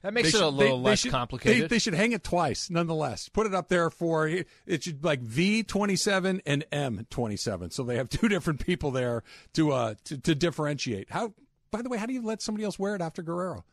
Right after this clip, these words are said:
Speaker 2: It seems weird. It's like Fernando. For, nobody's really worn thirty-four since Fernando, even though it's not officially retired,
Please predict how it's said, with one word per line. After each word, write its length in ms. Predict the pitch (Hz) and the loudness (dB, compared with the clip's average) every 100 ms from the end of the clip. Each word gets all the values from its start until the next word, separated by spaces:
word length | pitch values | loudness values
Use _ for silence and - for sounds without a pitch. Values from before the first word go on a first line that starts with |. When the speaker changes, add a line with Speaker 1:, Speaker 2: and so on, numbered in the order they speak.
| _ | _
Speaker 2:
It 80 | - | -8
seems 240 | 175 143 104 | -6 -4 -4
weird. 320 | 104 123 - _ | -4 -6 -8 _
It's 80 | - | -4
like 120 | 214 - | -2 0
Fernando. 480 | 220 214 190 90 - _ _ | 0 0 0 -4 -8 _ _
For, 120 | 175 | 0
nobody's 400 | 175 196 262 254 | 2 2 2 -2
really 220 | 180 214 196 | 0 2 2
worn 320 | 160 190 170 | 2 0 0
thirty-four 480 | 185 170 - 175 160 | 0 0 0 0 0
since 220 | 170 147 | -2 -4
Fernando, 420 | 143 139 160 139 | -4 -2 -2 -2
even 140 | 143 | -2
though 100 | 147 | -4
it's 140 | 139 - | -4 -4
not 160 | 143 | -6
officially 340 | 131 147 - 151 | -4 -6 -6 -6
retired, 500 | 127 - 139 160 | -6 -4 0 0